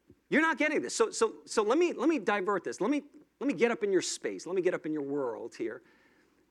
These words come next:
And let me put it this way. You need to eat my flesh,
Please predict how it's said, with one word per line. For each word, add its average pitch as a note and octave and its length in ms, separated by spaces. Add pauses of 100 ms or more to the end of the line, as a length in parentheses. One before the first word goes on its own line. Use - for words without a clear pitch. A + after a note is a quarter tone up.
(120)
And D3+ 100
let G3+ 60
me A#3+ 80
put A3+ 160
it F3+ 100
this F#3 180
way. - 200 (1400)
You C#3 80
need F3 120
to D#3 60
eat G3+ 220
my F3+ 120
flesh, - 480